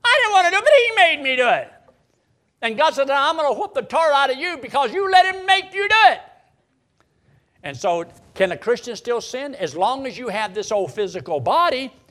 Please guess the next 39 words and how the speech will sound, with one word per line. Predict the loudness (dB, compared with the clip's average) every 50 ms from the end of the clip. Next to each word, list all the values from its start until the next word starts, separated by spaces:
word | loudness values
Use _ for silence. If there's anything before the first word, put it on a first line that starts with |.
| _ -20 -20 -18
you | -12 -8 -2 2
have | 2 2 2
an | 2 0
old | 0 -2 -2
sinful | -2 -4 -6 -6 -4 -4 -4 -2
nature. | 0 0 -2 -2 -4 -8 -10 -10 -10 -10 -14 _ _ _ _ _ _ _ _ -8 -4
And | -4 -2 -2
that's | -2 -4 -2
why | -2 -2 -2
I've | -2 -2
told | -2 -4 -4 -4 -8
kids, | -10 -10 -10 -8 -10 -12
especially | -16 -16 -14 -8 -8 -8 -6 -8 -10
the | -12 -12
teenagers, | -4 -4 -4 -4 -2 -4 -4 -4 -4 -6 -10 -14 -14 -18 _ _ _ _ _ _ _ -18 -16
<laughs> | -16 -16 _ _ _ _ -20 _ _ _ _ _
when | -8 -8 -8
you | -8 -8
got | -2 0 0 0 0
up | -2 -6
this | -8 -12 -12 -12 -10
morning | -8 -8 -8 -8 -10 -10
and | -10 -10 -10
you | -10 -4
looked | -4 -4 -4 -4 -10
in | -18 -16
the | -14
mirror | -12 -8 -6 -4 -4 -4 -6 -8 -20 -12 -10
and | -8 -8
you | -6 -2
were | 0 2 2
ugly, | 2 0 -2 -6 -12 -12 -12 -14 _ _ _ _ _ _ _ _ _ _ _ _ _ _ _ _ _ _ _ _ _ _ _ _ _ _ _ _ _ _ _ -20 -20 -20 _ _ _ _ _ _ _ _ -8
and | -8 -6
you | -6 -8
trusted | -2 -2 -2 -2 -2 -6 -14 -8
Christ | -2 -2 -2 -2 -2 -6
as | -14 -12
your | -12 -10
Savior, | -6 -4 -2 -2 -4 -4 -8 -10 -10 -12